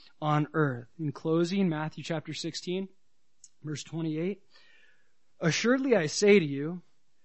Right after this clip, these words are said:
there are some standing here who shall not taste death till they see the Son of Man coming in his kingdom." Okay? There's a lot of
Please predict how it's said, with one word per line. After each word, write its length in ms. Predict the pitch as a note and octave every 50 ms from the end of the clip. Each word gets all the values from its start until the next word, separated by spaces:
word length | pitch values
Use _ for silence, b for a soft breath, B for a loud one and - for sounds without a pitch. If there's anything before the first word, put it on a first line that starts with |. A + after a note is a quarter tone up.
| - - - -
there 280 | C3+ D#3+ F3+ G3+ G#3
are 60 | F#3
some 340 | - - - A3 B3 C4+ C#4+
standing 480 | - - - A#3 G#3 G#3 G3 F3+ E3+ D#3+
here 520 | - - B3+ C#4 A#3 F3 D#3+ D#3+ E3+ D#3 - - - - - -
who 80 | - G3+
shall 220 | E3+ - G3+ F#3
not 340 | F3 F3+ G3 A#3 B3 - -
taste 420 | - A3+ G#3+ G3 E3+ C3+ B2 A#2+
death 480 | - G#3+ B3 B3 - D#3 E3+ F3+ - - - - - - - - -
till 160 | G3 G3 F#3+
they 120 | F#3+ F3+
see 320 | E3 - - - A3+ B3+ C#4
the 100 | A#3 A3+
Son 260 | - - A#3 A3+ G#3+
of 180 | G3+ E3+ C#3 F3
Man 480 | G3 A3+ B3+ B3 G3+ F3 E3 E3 D#3+
coming 460 | - - - G#3 G3+ G#3+ G#3+ G#3+ G#3
in 280 | - E3+ E3+ E3 E3 D#3+
his 300 | C3+ C#3+ G3+ G3 - -
kingdom." 500 | - - - D4 D#4 C#4+ A3+ F3 C3 G#2+ - - - - - - - - - -
Okay? 240 | F#3+ F#3 G3 G3 b b b b b
There's 240 | - G3 G3 F#3+ F#3
a 60 | G3
lot 320 | F3+ F#3 G#3 A3 A#3 A#3+ A#3+
of 240 | A#3 A3 G3+ D#3+